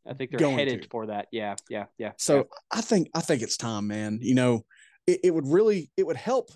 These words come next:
Speaker 2: in a four-team playoff. It would be useless if you expand the playoff, but it would be great in a four-team playoff where it's already a playoff game. If you lose that game, you're out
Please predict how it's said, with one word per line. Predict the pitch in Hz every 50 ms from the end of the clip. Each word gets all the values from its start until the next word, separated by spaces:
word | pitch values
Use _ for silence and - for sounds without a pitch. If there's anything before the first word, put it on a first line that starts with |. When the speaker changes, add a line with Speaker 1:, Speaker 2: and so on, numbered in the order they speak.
| _ -
Speaker 2:
in | 160
a | 151
four-team | 139 - 208 226 208 - 147 131 107 -
playoff. | 117 113 104 104 95 92 - - - -
It | 170 165
would | 156 156 135
be | 143 147
useless | 139 139 208 247 - - 170 160 151 - - - -
if | - 151 -
you | 147 139
expand | 127 - - 196 196 180 139
the | 107
playoff, | - 123 110 104 101 107 -
but | - 139
it | 131
would | 135 131 127
be | 139 131
great | 117 147 220 294 277 240 - _ _ _ _ _ _ _ _ _ -
in | 175 160
a |
four-team | 147 - 262 277 202 - 165 139
playoff | 127 - 131 127 127 143 147 - -
where | 143 143 143 143 139 135 127 _ _ _ _ _ _ _ _ _ _ _ _ _ _ _ _ _ _ _ _ -
it's | 160 160 - 180
already | 160 165 160 165 175 180
a | 180
playoff | - - 196 226 240 165 113 - -
game. | 120 110 107 104 101 -
If | - 131 - 151
you | 147 131
lose | 123 127 147 175 185 143
that | 180 175 156 139
game, | 160 202 214 190 160 143
you're | 135 190 - 151
out | 208 185 117